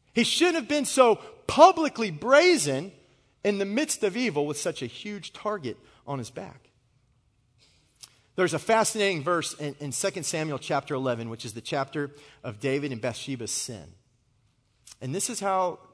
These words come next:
that chapter starts off, and I want you to listen. It says, "Then it happened in the spring,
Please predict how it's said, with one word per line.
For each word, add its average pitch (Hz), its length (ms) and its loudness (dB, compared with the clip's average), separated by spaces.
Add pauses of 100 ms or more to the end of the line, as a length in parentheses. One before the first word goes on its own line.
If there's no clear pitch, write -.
that 139 140 -4
chapter 135 340 -6
starts 117 340 -6
off, 104 220 -2
and 110 60 -10
I 104 40 -8
want 165 240 -6
you 202 60 -8
to 139 60 -2
listen. 117 360 -6 (1900)
It 151 60 -6
says, 123 320 2
"Then 226 160 6
it 294 120 0
happened 190 540 0
in 170 140 -4
the 151 100 -2
spring, 107 600 -6